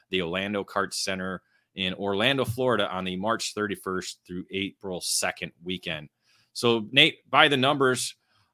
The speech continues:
uh, looking at last year's event at nola Motorsports Park, it was two hundred thirty-one total entries.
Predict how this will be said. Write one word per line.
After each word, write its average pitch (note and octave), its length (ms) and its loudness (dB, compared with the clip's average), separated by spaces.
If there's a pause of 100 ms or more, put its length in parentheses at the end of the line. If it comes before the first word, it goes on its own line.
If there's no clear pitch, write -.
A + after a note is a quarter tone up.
(180)
uh, A2 200 2
looking C3 320 4
at G#2 140 0
last B2 320 2
year's A#2+ 200 2
event A#2 380 2 (100)
at G#2 220 -4
nola A#2+ 240 0
Motorsports A2+ 500 -4
Park, C3 360 2
it A2 60 -2
was F#2+ 200 -6
two C3+ 180 -2
hundred A2+ 360 0
thirty-one A2 500 0
total D3 400 -2
entries. G2+ 600 -4